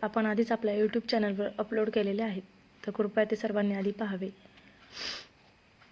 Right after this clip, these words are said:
आता इकडं मुंबईमध्ये मेघना सकाळी किचनमध्ये नाश्ता बनवत होती आणि आदित्य उठून तसंच किचनमध्ये आला आणि त्यानं मेघनाला मागून मिठी मारली.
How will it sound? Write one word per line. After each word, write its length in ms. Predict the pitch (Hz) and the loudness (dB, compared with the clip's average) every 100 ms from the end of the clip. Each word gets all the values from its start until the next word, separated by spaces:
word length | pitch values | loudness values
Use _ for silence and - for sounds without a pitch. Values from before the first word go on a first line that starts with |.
| - _ - _ _ - - - - - - | -20 _ -20 _ _ -20 -20 -20 -20 -20 -4
आता 180 | 214 226 | 0 4
इकडं 320 | 220 233 240 | 2 4 4
मुंबईमध्ये 680 | 240 233 226 220 226 190 202 - - | 6 8 6 6 2 0 -4 -6 -6
मेघना 340 | 208 196 202 | -2 0 0
सकाळी 420 | 208 220 214 202 208 - | 0 0 2 0 0 -4
किचनमध्ये 500 | 214 226 220 214 214 | 2 4 4 4 4
नाश्ता 320 | 214 - 220 | 2 0 0
बनवत 280 | 208 214 220 | 2 2 0
होती 240 | 240 190 - - - - _ - - _ - | -2 -6 -10 -20 -20 -20 _ -20 -20 _ -8
आणि 140 | 202 196 | -2 0
आदित्य 520 | 208 196 220 - 214 233 - | 0 0 -2 2 2 2 0
उठून 240 | 214 226 214 | 4 4 4
तसंच 240 | 214 240 | 0 -2
किचनमध्ये 500 | - 226 220 214 214 | -2 0 2 2 2
आला 220 | 233 226 190 - - _ _ _ - | 0 -2 -6 -12 -20 _ _ _ -8
आणि 160 | 214 220 | 2 2
त्यानं 280 | 220 214 196 - - | 4 0 -2 -8 -6
मेघनाला 460 | 202 202 190 202 202 | 0 2 2 2 2
मागून 320 | 196 185 196 | 0 0 2
मिठी 260 | 220 214 208 | 2 2 0
मारली. 300 | 190 180 | -2 -4